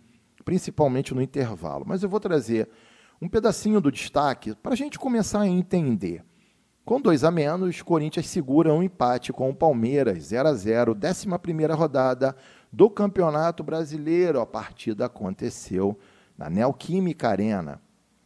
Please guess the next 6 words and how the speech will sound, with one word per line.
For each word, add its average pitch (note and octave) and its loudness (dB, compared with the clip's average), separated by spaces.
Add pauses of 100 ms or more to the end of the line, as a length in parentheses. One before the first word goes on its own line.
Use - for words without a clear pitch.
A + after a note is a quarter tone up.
(140)
e E3 -12
teve F2 2 (580)
muita A2+ 2 (640)
confusão. B2+ 0
Dois B2+ 8
expulsos. E3 0